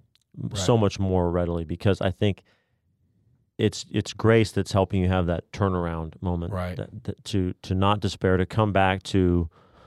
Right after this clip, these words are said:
Speaker 1: the truth, come back to Christ, to go, decide to go to confession, amend your life, fix things.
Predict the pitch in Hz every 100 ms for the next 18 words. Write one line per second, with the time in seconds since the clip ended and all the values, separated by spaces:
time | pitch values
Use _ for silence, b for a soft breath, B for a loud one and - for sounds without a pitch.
0 | b - - - 92 85 - - 104 92
1 | 95 - 101 90 87 - 90 87 - -
2 | - - 90 98 90 92 92 92 87 95
3 | 90 92 92 90 92 95 87 90 87 85
4 | - _ _ _ - 95 - 95 90